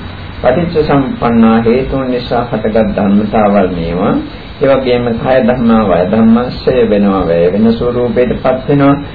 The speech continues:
ඒ වගේම විරාග ධර්මා මේකත් නොයලිය යුතුයි. නිරෝධ ධර්මා නිරුද්ධ වී යන ධර්මයක් කියලා දත යුතුයි. එන්න මේ විදිහට හරියට මේ වේදනා තුන කෙරෙහි සුඛ දුක්ඛ මඳහත් වේදනා කියන වේදනා තුන කෙරෙහි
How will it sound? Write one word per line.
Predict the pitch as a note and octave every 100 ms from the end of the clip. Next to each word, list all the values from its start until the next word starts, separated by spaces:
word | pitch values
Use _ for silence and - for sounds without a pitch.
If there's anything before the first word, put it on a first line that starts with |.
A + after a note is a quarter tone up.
| -
ඒ | -
වගේම | C3+ B2+ A#2+ A#2+ A2
විරාග | G#2 C3 C#3 B2+
ධර්මා | A#2 A#2 A2+ A2 G2+
මේකත් | F#2+ G#2 A#2 - B2+ -
නොයලිය | A2+ A2 G#2+ G#2+ G2+
යුතුයි. | G2+ G#2+ G2+ -
නිරෝධ | G2+ A2+ G#2+ F#2+
ධර්මා | G2+ G2 G2 G2
නිරුද්ධ | F2+ G2 G2 F2+
වී | F2+ F2
යන | F2 A2
ධර්මයක් | - G2 F2 E2 F2
කියලා | - A2+ A2
දත | E2 F2
යුතුයි. | D2 - - - - - - - - - - - - -
එන්න | - C#3+ C#3
මේ | C3+ D3+
විදිහට | D#3+ E3 F3 E3
හරියට | D#3 C3+ D3 D#3+
මේ | D#3 C#3
වේදනා | B2+ B2+ C#3 C#3+ C#3
තුන | C#3 C#3 C3
කෙරෙහි | B2 B2 A#2 A2
සුඛ | A#2+ A2+
දුක්ඛ | B2 A#2 -
මඳහත් | A#2 A2+ A2+ A#2+ A2+ -
වේදනා | A2+ G#2+ A2+ G#2+
කියන | G#2+ G#2+ G#2
වේදනා | G2+ G2+ G#2+ A2 G#2+
තුන | A2+ A2
කෙරෙහි | - A#2 C#3